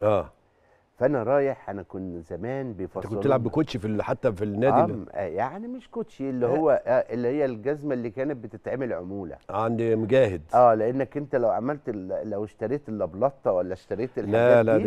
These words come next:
Speaker 1: ده، ده
Speaker 2: آه، دي، دي عايزة
Speaker 1: برقم.
Speaker 2: مثلًا، آه.
Speaker 1: وأنت ب-، اللي هي ال-، الستارز بتاعها كانت بتتعمل بالمسامير ديت وبتاع، وتطلع
Speaker 2: آه، لا،
Speaker 1: تلاقي رجليك
Speaker 2: لا،
Speaker 1: كلها دم.
Speaker 2: وطوروها بقى يعملوها بالكاوتش.
Speaker 1: بالكاوتش،
Speaker 2: آه.
Speaker 1: آه.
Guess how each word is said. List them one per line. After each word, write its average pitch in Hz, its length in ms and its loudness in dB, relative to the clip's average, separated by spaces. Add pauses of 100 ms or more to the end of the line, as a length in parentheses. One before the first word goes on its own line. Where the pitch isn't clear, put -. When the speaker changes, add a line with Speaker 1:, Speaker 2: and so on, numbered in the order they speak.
Speaker 1:
ده، 95 320 -2
ده 92 240 -10
Speaker 2:
آه، 113 300 4
دي، 113 180 -2
دي 110 140 0
عايزة 120 340 2
Speaker 1:
برقم. 135 300 6
Speaker 2:
مثلًا، 98 300 0
آه. 110 380 6
Speaker 1:
وأنت 113 280 0
ب-، 123 160 -2
اللي 123 200 0
هي 151 100 6
ال-، 120 300 0
الستارز 127 440 2
بتاعها 131 220 0
كانت 117 140 -2
بتتعمل 131 260 2
بالمسامير 110 640 2
ديت 113 280 4
وبتاع، 98 340 0
وتطلع 120 400 2
Speaker 2:
آه، - 20 2
لا، 127 160 0
Speaker 1:
تلاقي 123 200 6
رجليك 110 160 -2
Speaker 2:
لا، 135 260 8
Speaker 1:
كلها 123 220 4
دم. 127 60 8
Speaker 2:
وطوروها 151 520 6
بقى 117 200 0
يعملوها 113 320 -2
بالكاوتش. 110 580 -6
Speaker 1:
بالكاوتش، 113 580 0
Speaker 2:
آه. 101 160 2
Speaker 1:
آه. 82 80 -8